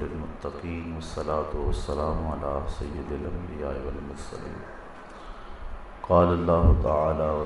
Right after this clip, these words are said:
تبارک فی القرآن المجید والفرقان الحمید۔ بسم اللہ الرحمن الرحیم۔ قل هو اللہ احد، اللہ الصمد،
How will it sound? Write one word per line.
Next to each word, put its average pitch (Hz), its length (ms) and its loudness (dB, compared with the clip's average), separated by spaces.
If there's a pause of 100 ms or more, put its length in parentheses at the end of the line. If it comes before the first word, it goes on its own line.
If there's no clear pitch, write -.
تبارک 76 580 0
فی - 260 6
القرآن 73 400 -2
المجید 76 800 -8
والفرقان - 680 -2
الحمید۔ 78 760 -8
بسم - 260 -4
اللہ 71 180 -6
الرحمن 69 760 -6
الرحیم۔ - 520 -12 (1900)
قل 101 240 6
هو 87 200 4
اللہ 82 720 8
احد، 78 380 0 (1200)
اللہ 87 540 6
الصمد، 73 680 0